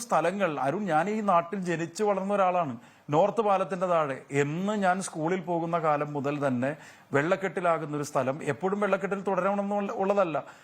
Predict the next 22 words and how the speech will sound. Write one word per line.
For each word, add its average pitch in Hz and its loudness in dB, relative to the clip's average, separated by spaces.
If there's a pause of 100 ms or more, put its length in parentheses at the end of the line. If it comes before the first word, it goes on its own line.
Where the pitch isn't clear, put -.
(140)
അതുകൊണ്ടാണ് 147 2 (100)
ഓപ്പറേഷൻ 185 -4
ബ്രേക്ക് 185 -2
ത്രൂവിന്റെ 185 -2
മുല്ലശ്ശേരി 175 -2
കനാലിന്റെ 180 0
വർക്ക് 160 -2
പൂർത്തിയായാലല്ലാതെ 165 2 (400)
സൗത്ത് 175 2
റെയിൽവേ 190 0
സ്റ്റേഷനിലെ 180 -2
പ്രശ്നങ്ങൾ 175 -2 (100)
മാറില്ല 180 4 (100)
എന്ന് 185 -6
ഞാൻ 185 -4
പറഞ്ഞത്. 156 0 (440)
അപ്പോൾ 208 4 (140)
നമ്മൾ 160 2
മനസ്സിലാക്കേണ്ട 180 0
ഒരു 165 -6
കാര്യം, 139 0 (140)
ഇന്നിപ്പോ 214 0